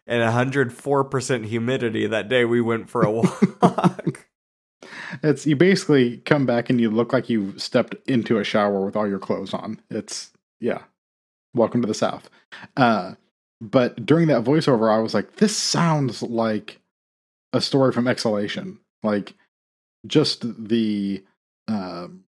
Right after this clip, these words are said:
Speaker 2: the steps that he's going through, the steps that he's detailing there, uh, and the use of language sounds so much like Ted Chiang.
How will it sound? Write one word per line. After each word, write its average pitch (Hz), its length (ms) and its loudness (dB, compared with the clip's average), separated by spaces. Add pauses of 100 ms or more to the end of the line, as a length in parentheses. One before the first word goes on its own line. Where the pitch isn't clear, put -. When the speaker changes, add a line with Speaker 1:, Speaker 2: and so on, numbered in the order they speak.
(840)
Speaker 2:
the 113 140 -4
steps - 340 0
that 127 100 -2
he's 113 220 -2
going 110 320 0
through, 101 140 -6
the 95 80 -8
steps - 240 -2
that 117 100 -6
he's 98 160 -6
detailing 98 640 -4
there, 90 320 -8 (440)
uh, 95 300 -6
and 120 280 2
the 101 280 -6
use 104 300 0
of 92 140 -6
language 95 420 -4
sounds 92 720 -6 (200)
so - 280 0
much 95 280 -6
like 95 180 -6
Ted 98 200 -6
Chiang. - 360 -12